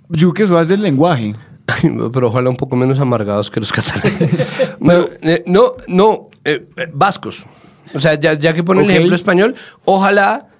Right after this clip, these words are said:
Speaker 2: seamos vascos. Ojalá tengamos dos equipos del talante,
Speaker 3: De la Real
Speaker 2: del
Speaker 3: Sociedad,
Speaker 2: temperamento de la Real Sociedad y del Athletic
Speaker 1: Athletic
Speaker 2: Club
Speaker 1: Club.
Speaker 2: Bilbao.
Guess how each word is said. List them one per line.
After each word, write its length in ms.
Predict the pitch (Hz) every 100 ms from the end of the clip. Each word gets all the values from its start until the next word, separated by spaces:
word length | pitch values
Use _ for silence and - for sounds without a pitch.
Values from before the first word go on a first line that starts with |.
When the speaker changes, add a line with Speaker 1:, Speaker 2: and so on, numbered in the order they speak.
| -
Speaker 2:
seamos 480 | - 160 156 165 156
vascos. 480 | 208 - - - _ _ -
Ojalá 640 | 139 143 156 170 190 214 - - _
tengamos 640 | - 147 143 139 151 156 156 -
dos 420 | 131 127 175 165
equipos 640 | 170 185 160 170 165 - _ _ -
del 320 | 131 160 147
talante, 800 | 143 135 139 156 143 170 196 196
Speaker 3:
De 120 | 139
la 100 | 120
Real 160 | 107 131
Speaker 2:
del 160 | 156 160
Speaker 3:
Sociedad, 100 | -
Speaker 2:
temperamento 1300 | 160 147 139 180 165 143 139 151 170 170 190 247 247
de 220 | 139 139
la 100 | 131
Real 220 | 123 120
Sociedad 280 | 120 143 147
y 20 |
del 100 | 131
Athletic 280 | 151 120 123
Speaker 1:
Athletic 140 | 123 120
Speaker 2:
Club 120 | 139
Speaker 1:
Club. 60 | 123
Speaker 2:
Bilbao. 460 | 147 147 180 120